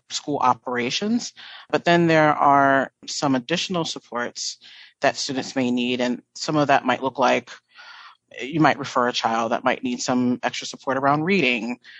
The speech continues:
or a student that might need, uh, some additional support in developing their skill set around managing or developing coping skills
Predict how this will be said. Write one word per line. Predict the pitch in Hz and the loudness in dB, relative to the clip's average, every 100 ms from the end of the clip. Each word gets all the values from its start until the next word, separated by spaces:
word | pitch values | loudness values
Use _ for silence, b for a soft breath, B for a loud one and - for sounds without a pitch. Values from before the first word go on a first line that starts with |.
| B | B
or | - 123 | -4 -2
a | - 123 | -2 -4
student | - 135 131 131 - | -6 -4 -2 -2 0
that | 127 131 | 0 2
might | 131 131 - B B - | 2 2 -2 B B -2
need, | 143 135 135 131 131 - - - - | 2 4 2 2 -2 -4 -8 -20 -14
uh, | - - - - | -10 -10 -12 -4
some | - 160 | 0 2
additional | 147 151 156 143 135 _ - | 2 0 0 0 -4 _ -8
support | - 180 - 165 147 - | -6 -6 0 4 4 4
in | 139 | 2
developing | 135 139 139 143 139 | 4 4 4 4 0
their | 135 | 0
skill | - 147 135 | -2 -2 -2
set | 147 135 | 0 0
around | 131 127 127 | 2 0 0
managing | 131 135 135 127 127 127 127 - | 2 0 0 -2 -2 -2 -4 -6
or | 131 135 | -4 -2
developing | 131 131 135 131 127 127 - - | 0 2 4 2 0 0 -2 -8
coping | - 185 175 143 | -8 -6 0 0
skills | 139 - 117 95 110 - - | 0 -2 -4 -4 -8 -10 -10